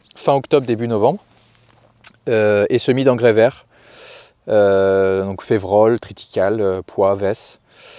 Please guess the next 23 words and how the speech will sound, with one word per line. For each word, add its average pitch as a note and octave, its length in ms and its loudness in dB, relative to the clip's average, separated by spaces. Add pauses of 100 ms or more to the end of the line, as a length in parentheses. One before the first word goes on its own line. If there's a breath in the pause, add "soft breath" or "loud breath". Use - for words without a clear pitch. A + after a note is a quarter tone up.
(520 loud breath)
Et, G#2 200 2
euh, F#2+ 500 2
et G2+ 80 -4
du F#2+ 100 -10
coup - 140 -10
là G#2+ 100 2
on G#2+ 140 0
est G#2+ 160 2
au G2 140 2
mois G2 180 -2
de F#2+ 220 -4
juillet, A2 680 2
donc B2 160 -6
fin A#2 200 -6
juillet, G#2+ 460 0
et - 20 -10
du G2+ 100 -8
coup - 160 -10
il A2+ 100 -2
reste G#2 360 -4
que - 100 -8
ça, G#2 160 -6
quoi. - 160 -14